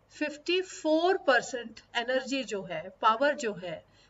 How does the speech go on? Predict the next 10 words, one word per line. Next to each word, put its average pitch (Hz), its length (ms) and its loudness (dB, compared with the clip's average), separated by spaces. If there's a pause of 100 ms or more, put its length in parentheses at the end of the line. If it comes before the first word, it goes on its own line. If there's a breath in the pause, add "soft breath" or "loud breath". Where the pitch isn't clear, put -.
(120)
वो 277 100 4
कोल 294 500 0
बेस्ड 247 440 -4
पावर 214 220 2
प्लांट्स 240 420 -2
के 277 120 -2
through 277 360 -2
जनरेट 190 440 -6
होती 185 220 -16
है 190 220 -16